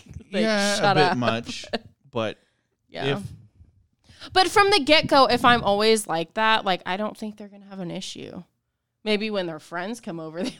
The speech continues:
Speaker 2: Well, I, I think as long as you keep it close to the chest and it's
Speaker 1: Yeah.
Speaker 2: only in times where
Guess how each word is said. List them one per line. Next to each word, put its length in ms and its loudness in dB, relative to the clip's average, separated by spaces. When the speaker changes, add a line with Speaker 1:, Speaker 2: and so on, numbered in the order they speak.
Speaker 2:
Well, 460 6
I, 200 0
I 120 0
think 260 -2
as 160 -2
long 180 -2
as 120 -4
you 60 -6
keep 220 -6
it 80 -8
close 260 -6
to 60 -4
the 100 0
chest 540 0
and 220 -2
it's 220 -4
Speaker 1:
Yeah. 300 -8
Speaker 2:
only 540 -8
in 420 -4
times 560 -6
where 460 -4